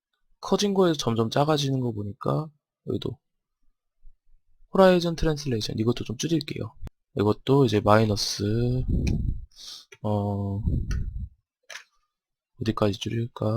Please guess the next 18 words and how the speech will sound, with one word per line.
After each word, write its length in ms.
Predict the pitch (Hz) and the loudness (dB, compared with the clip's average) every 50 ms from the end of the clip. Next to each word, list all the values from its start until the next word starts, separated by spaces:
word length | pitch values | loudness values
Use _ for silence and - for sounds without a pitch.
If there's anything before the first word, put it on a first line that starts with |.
| 117 117 113 113 117 117 117 113 120 120 - - - - - - - _ _ _ _ | 0 -2 -2 -2 -4 -4 -4 -4 -6 -6 -6 -6 -6 -6 -8 -12 -16 _ _ _ _
보면은 600 | - - 101 101 104 117 135 147 151 160 160 160 _ _ _ _ _ _ _ _ _ _ _ _ _ _ _ _ _ _ _ _ _ _ _ _ _ _ _ _ _ _ _ _ _ _ _ _ | -10 -6 -4 -2 -2 0 0 -2 -2 -6 -10 -14 _ _ _ _ _ _ _ _ _ _ _ _ _ _ _ _ _ _ _ _ _ _ _ _ _ _ _ _ _ _ _ _ _ _ _ _
둘, 160 | - 123 135 - - - 117 | -14 -12 -10 -10 -12 -12 -12
셋, 240 | - - - 117 - - _ _ _ _ _ _ _ _ - - _ | -12 -10 -10 -10 -12 -12 _ _ _ _ _ _ _ _ -20 -18 _
한, 360 | - 131 127 127 127 127 123 - _ _ _ _ _ _ - - - - - - - - - - - - - 151 147 139 - _ _ _ _ | -8 -6 -4 -4 -4 -6 -6 -10 _ _ _ _ _ _ -2 -2 0 -2 -4 -6 -8 -12 -12 -12 -12 -14 -12 -12 -12 -12 -14 _ _ _ _
한 160 | _ - 160 160 - | _ -10 -10 -10 -8
칸? 200 | - - 220 240 _ _ _ | -10 -12 -12 -12 _ _ _
두 120 | - - | -14 -12
칸? 220 | - - - 175 190 _ - - _ - - - - - - - - - - - - - - _ _ _ _ _ _ _ _ _ _ _ _ _ _ _ _ _ _ _ _ _ _ _ _ _ _ _ _ _ _ - - - - _ - - | -10 -8 -10 -10 -10 _ -18 -20 _ -8 -6 -6 -6 -6 -8 -10 -10 -8 -8 -8 -10 -12 -16 _ _ _ _ _ _ _ _ _ _ _ _ _ _ _ _ _ _ _ _ _ _ _ _ _ _ _ _ _ _ -12 -12 -12 -14 _ -18 -12
두 120 | - - - | -10 -8 -6
칸이면 460 | - - 185 185 196 196 196 190 151 | -2 -2 -2 0 0 0 -2 -2 -2
뭐 140 | 123 123 123 | -2 -2 -2
괜찮을 340 | - 110 107 - 127 123 127 | -2 -2 -2 -2 -2 -2 -2
것 120 | - 139 | -2 -2
같네요. 300 | 135 120 113 117 117 117 - - _ _ _ _ _ _ _ _ - 113 | -2 -4 -4 -6 -10 -12 -12 -16 _ _ _ _ _ _ _ _ -4 -2
예, 80 | 110 | 0
이렇게, 480 | 107 107 107 120 117 - 127 120 123 - - - - - - - - - - - - - - _ _ _ _ _ _ _ _ _ _ _ _ _ | 2 2 2 0 0 0 -2 -2 -2 -4 -8 -14 -16 -16 -16 -16 -16 -14 -12 -12 -14 -14 -16 _ _ _ _ _ _ _ _ _ _ _ _ _
어, 340 | - - 123 131 135 135 135 | -2 0 2 2 4 2 0
생각보다 600 | 139 - 180 185 - - 196 185 185 185 180 - | 0 -2 -4 -2 0 2 4 4 4 2 0 -2